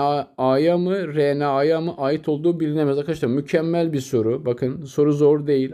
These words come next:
ama tam bir T Y T kıvamında güzel hazırlanmış bir soru. Şimdi arkadaşlar eğer ribozsa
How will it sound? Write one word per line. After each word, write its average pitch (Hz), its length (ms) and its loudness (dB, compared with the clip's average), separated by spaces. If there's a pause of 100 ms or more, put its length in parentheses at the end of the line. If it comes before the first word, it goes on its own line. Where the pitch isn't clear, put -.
ama 131 260 -4
tam 180 260 -2
bir 156 100 -2
T 156 200 -6
Y 135 180 2
T 147 160 -2
kıvamında 131 500 0 (280)
güzel 139 260 2
hazırlanmış 120 640 0
bir 107 120 -2
soru. 135 460 0 (520)
Şimdi 175 260 2
arkadaşlar 170 560 2 (360)
eğer 156 440 4
ribozsa 175 840 -2